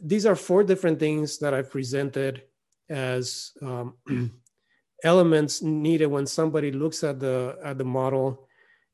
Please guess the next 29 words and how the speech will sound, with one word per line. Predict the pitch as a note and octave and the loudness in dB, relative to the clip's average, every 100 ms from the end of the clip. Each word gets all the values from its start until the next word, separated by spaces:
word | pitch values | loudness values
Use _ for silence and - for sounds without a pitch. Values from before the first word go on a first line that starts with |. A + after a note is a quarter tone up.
| _ | _
and | - C#3 | -6 -2
evaluates | C#3 B2+ C#3 C#3 C3+ C3+ C3 | -2 0 2 2 2 0 0
it | C3+ B2+ | -4 -4
to | |
see | C3 - C#3 | -6 -4 -4
whether | C3 B2+ B2+ | -2 0 0
it's | B2+ | 0
a | C3 | -4
coherent | B2+ B2 C#3 C3+ B2+ | -6 -4 -2 -2 -2
approach | A#2+ C3 A#2+ | -4 -4 -6
to | - | -8
theology, | B2 B2 B2 C3 A#2 B2+ | -6 -6 -2 -4 -4 -6
whether | A#2+ B2 B2 | -4 -4 -4
it's | A#2+ | -4
a | A#2+ | -8
viable, | A2+ C3 C3 B2+ B2+ B2 A#2+ _ _ _ _ _ - | -2 2 2 0 -2 -2 -6 _ _ _ _ _ -16
uh, | C3 B2 C3 | -12 -10 -8
alternative | C#3+ C3+ D3 C#3+ C3 B2 | -6 -2 0 2 0 -2
to | C3 | 0
some | D3 C3+ | 2 2
of | B2 | 2
the | |
other | B2 B2+ | 0 0
models | A#2+ B2 A#2 | 0 -2 -4
people | - A#2+ B2 | -6 -6 -6
are | A#2+ | -6
working | A#2+ A#2 A#2 | -6 -8 -10
with | A2 | -12
today. | - A2 A2+ | -14 -12 -12